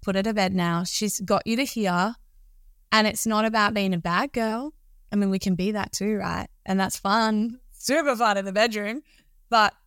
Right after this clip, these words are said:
divorce the good girl and just become the liberated woman. And that comes from owning your voice, knowing yourself, loving yourself, backing yourself, and trusting yourself.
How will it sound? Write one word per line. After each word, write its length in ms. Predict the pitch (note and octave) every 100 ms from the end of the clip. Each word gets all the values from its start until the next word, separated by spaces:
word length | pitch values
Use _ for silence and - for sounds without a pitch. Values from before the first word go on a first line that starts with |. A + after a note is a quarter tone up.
| _ _ _ _ _ _ _ _ -
divorce 380 | F#3+ F#3+ A3 -
the 80 |
good 180 | A#3+ A#3+
girl 260 | G3+ G3 G3
and 260 | G3 F#3+ F3+ - - - -
just 200 | - F#3
become 300 | - - F#3+
the 80 | F#3
liberated 480 | F3 E3+ E3+ F3 -
woman. 360 | - - A3 G#3+ - - - - -
And 160 | G3+
that 160 | G3 -
comes 340 | - G3 F#3+
from 220 | - F#3 - -
owning 320 | E3+ F3 G3
your 100 | A3+
voice, 420 | G#3+ G3 F#3 F3+ - - - - - -
knowing 300 | F3+ E3+ F#3
yourself, 500 | G3 - F#3+ G3 -
loving 300 | F3+ F#3 F#3
yourself, 340 | F3+ F#3 F3+ -
backing 280 | E3 - F#3
yourself, 440 | F3+ - - -
and 120 | F#3+ G3
trusting 340 | - - -
yourself. 180 | G#3